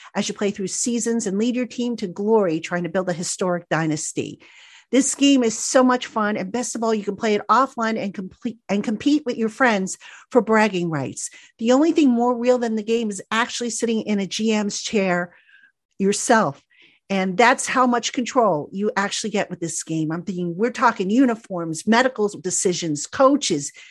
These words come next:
you name it. Every single aspect of this team that you are building, you are in control of. So you have to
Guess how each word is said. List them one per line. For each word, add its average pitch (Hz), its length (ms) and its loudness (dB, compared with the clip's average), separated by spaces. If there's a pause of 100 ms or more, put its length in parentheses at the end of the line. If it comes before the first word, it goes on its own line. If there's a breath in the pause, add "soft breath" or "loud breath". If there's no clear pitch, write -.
(140)
you 277 280 6
name 285 280 6
it. 143 160 -6 (160)
Every 277 460 2
single 269 560 2
aspect 185 500 -4 (460)
of 208 180 4
this 214 240 2
team 190 440 -2 (400 soft breath)
that 180 120 -2
you 233 240 2
are 208 100 4
building, 175 560 0 (220)
you 214 320 4
are 185 160 2
in 185 80 -4
control 180 500 -2
of. - 220 -6
So 165 240 -4
you 240 220 4
have 254 220 2
to 180 140 -4